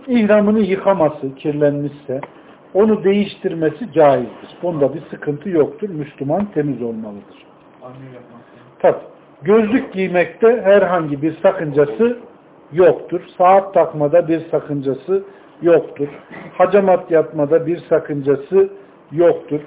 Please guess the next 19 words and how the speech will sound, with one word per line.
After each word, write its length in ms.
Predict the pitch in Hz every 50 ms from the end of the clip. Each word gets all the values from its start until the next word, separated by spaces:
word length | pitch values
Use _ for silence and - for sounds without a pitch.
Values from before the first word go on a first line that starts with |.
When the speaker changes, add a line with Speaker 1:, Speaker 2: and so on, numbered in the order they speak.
| - - - _ _ - - - _ _
Speaker 1:
Gölgelenmede, 1120 | 147 185 190 196 196 196 202 190 190 185 180 180 175 175 170 160 175 185 196 208 208 - - - - - - _ _ _ -
gölge 480 | 143 170 185 190 190 170 196 190 190 233
altında 580 | 214 180 170 170 - 165 160 156 156 151 147 156
durmada 580 | 180 175 160 160 147 147 143 175 185 202 190 180
hiçbir 380 | 196 202 - - - - - 127 - -
sıkıntısı 760 | 190 185 - - 151 135 - - 127 - - - 202 202 202 202 - - - _ _ - 123
yoktur. 480 | 139 175 170 147 - - - - 196 196 - - - - - - _ _ _ _ _ _ _ - - -
Kadınların 640 | 196 196 208 214 208 202 196 190 202 208 196 202 -
çorap, 320 | - 190 175 151 135 - -
şalvar 500 | - - 165 165 180 185 208 202 185 165
ve 140 | 147 131 135
benzeri 460 | 170 175 180 165 175 170 156 151 147
şeyleri 480 | - 170 170 170 156 151 143 135 135
giymesi 500 | 139 165 175 160 147 139 131 - - 147
zaten 500 | 143 170 165 143 - - - 175 190 202 - - - - _ _ -
caizdir. 640 | 123 143 151 160 160 151 139 120 - - 160 180 - - - - - _ _ _ _ _ -
Kadınlar 500 | 190 190 180 165 151 139 135 131 127 139
başlarını 540 | 165 165 156 165 - - 143 135 147 185
örtmek 400 | 185 156 151 151 - 151 151 139